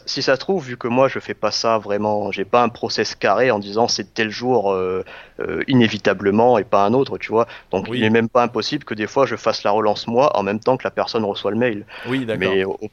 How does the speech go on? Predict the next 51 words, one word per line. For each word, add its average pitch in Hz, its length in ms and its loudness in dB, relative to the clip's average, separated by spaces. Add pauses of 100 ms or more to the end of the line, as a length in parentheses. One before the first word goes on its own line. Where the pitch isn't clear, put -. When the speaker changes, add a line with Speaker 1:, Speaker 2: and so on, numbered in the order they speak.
Speaker 1:
au 110 100 0
pire, 127 380 0
euh, 92 240 2
c'est, 92 420 -6
c'est - 140 -8
pas - 140 -4
très 104 140 -2
grave, 113 260 4
tu - 100 -10
vois. 101 180 2
Enfin, 80 300 -4
si - 220 -8
vraiment 113 320 4
la 98 120 2
personne 107 320 -2
veut 92 120 -6
absolument 110 360 0
pas 110 120 2
laisser 104 180 -2
d'avis, 98 260 -2
elle 113 80 0
en 92 60 2
laissera 95 260 -2
pas, 120 160 2
même 107 140 -2
si - 80 -8
on 92 40 -4
lui 101 80 -6
fait 98 140 -8
cent 101 140 -4
cinquante 95 320 -4
relances. 107 300 2
C'est - 80 -10
pour - 120 -12
ça 110 100 -2
que 101 60 -4
je 104 60 -4
vais - 60 -8
pas 98 120 0
non 95 140 -4
plus - 140 -10
m'amuser 92 360 -2
à 92 60 0
faire, - 280 -2
euh, 82 120 -2
une 101 120 0
relance 95 280 2
par 123 120 -2
jour, 131 220 -2
tu - 100 -12
vois. - 120 -6